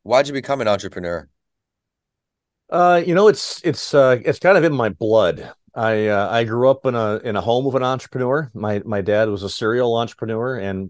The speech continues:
Speaker 2: before him, my, um, my maternal grandfather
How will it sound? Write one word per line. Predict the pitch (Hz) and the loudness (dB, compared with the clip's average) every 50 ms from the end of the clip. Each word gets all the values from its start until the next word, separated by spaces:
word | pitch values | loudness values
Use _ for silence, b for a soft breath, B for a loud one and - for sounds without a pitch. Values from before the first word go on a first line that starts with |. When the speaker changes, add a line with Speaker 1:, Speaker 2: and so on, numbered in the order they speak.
| - 135 101 | -14 -18 -16
Speaker 2:
before | - 101 92 - - 120 117 113 | -14 -12 -10 -4 -2 -2 0 0
him, | 87 107 107 110 127 139 | -2 -2 -2 -2 -4 -4
my, | 120 104 98 98 98 98 98 _ b b b b b b b _ _ _ - | -4 -4 -4 -4 -4 -6 -8 _ b b b b b b b _ _ _ -8
um, | 110 98 98 98 95 92 92 95 - | -4 -2 -2 -2 -2 -4 -8 -8 -6
my | 113 104 101 | -4 -4 -4
maternal | 101 101 - - - 120 123 139 139 117 | -4 -6 -6 -6 -4 -2 0 0 0 0
grandfather | - 113 110 113 117 - 123 120 127 143 156 | 0 0 0 0 -2 -2 -2 0 0 -2 -6